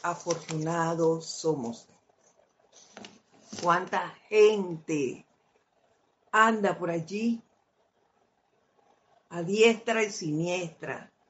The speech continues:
llenándose, contagiándose en esta atmósfera llena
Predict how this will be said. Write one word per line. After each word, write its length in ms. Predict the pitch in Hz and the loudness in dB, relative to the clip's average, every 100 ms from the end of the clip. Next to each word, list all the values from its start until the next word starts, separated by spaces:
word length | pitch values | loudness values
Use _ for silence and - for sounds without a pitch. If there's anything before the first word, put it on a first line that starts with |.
| _ _ _ _ _ _ _ _ _ _ _ _ _ _ _ _ _ _ _ _ _ 170 | _ _ _ _ _ _ _ _ _ _ _ _ _ _ _ _ _ _ _ _ _ -2
llenándose, 960 | 202 208 208 262 302 233 190 165 170 - | 2 4 6 6 6 4 0 0 -8 0
contagiándose 1300 | 214 220 220 226 226 277 294 320 302 311 311 349 - _ _ _ _ _ _ _ _ _ _ _ _ _ - | 2 4 4 4 4 6 6 6 6 6 4 2 -4 _ _ _ _ _ _ _ _ _ _ _ _ _ -12
en 180 | 175 196 | -6 -2
esta 540 | 202 202 214 202 - | -2 2 4 4 2
atmósfera 960 | 165 160 160 170 180 196 - 185 175 175 | -6 -6 -6 -6 0 0 0 0 0 0
llena 640 | 160 170 170 175 175 170 | 0 0 0 0 -2 -4